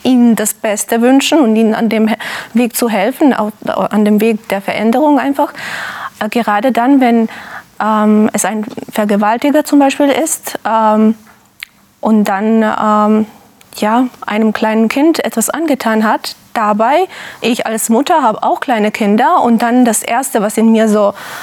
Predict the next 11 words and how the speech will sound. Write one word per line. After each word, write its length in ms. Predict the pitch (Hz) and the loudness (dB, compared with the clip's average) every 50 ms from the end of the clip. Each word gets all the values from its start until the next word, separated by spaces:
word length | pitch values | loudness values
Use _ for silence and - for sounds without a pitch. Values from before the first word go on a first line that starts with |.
| - - - - - - - - - - | -16 -16 -18 -20 -20 -20 -20 -20 -16 -10
von 240 | - - 269 254 | -6 -2 2 2
der 100 | 240 254 | 2 2
Natur 360 | 262 254 262 254 - 269 262 269 | 2 0 -2 -2 -2 0 0 2
her 380 | 269 247 254 240 240 233 233 - - - - - - - | 2 2 2 2 0 0 -2 -4 -8 -12 -12 -12 -8 -6
kommt, 400 | - - 247 226 233 269 277 - | -4 0 0 2 4 2 2 2
ist 200 | - 247 233 - | 0 -2 0 2
nicht 440 | 233 226 226 233 247 - - - - | 2 4 4 2 0 -2 -4 -6 -4
das 180 | 294 - - | -4 -2 -2
Schönste. 640 | - - 359 330 311 277 - - - 214 175 196 202 | -2 0 2 2 4 2 2 0 -2 -2 -2 -2 0
Und 320 | 226 226 226 208 - - 220 | 2 2 2 2 0 -2 0
da 400 | 220 214 226 220 226 226 190 | 0 2 4 4 2 2 0